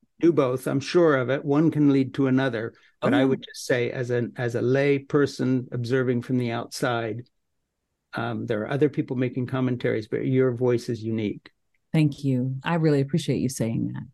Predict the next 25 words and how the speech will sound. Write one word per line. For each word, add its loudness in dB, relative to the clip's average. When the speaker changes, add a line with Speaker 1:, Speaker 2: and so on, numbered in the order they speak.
Speaker 2:
I 0
Speaker 1:
Mm, 4
Speaker 2:
really 4
Speaker 1:
I -2
really -4
mean, -2
I -2
really 0
mean 0
it. -4
Okay, 0
enough -2
of -4
that. -4
Let 0
me, 2
let 2
me 2
Speaker 2:
<laughs> -2
Speaker 1:
read 2
you 4
a 2
question 0
from -2
Ernie. 2